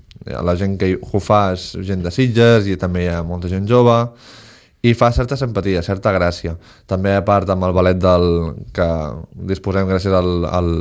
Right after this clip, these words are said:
a Sílvia Paretes i al Ballet del Prado, doncs també tenim un, un component molt gran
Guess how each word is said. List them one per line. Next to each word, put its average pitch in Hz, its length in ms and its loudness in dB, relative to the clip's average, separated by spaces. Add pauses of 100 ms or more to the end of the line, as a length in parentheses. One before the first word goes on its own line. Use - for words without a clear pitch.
(120)
a 87 40 -4
Sílvia 95 240 0
Paretes 107 480 4
i 101 80 0
al 90 80 0
Ballet 92 200 0
del 104 120 0
Prado, 127 320 4 (640)
doncs 92 520 0
també 90 260 0
tenim 101 280 2
un, 104 140 4 (280)
un 90 220 -2
component 87 400 0
molt 90 160 2
gran 87 200 0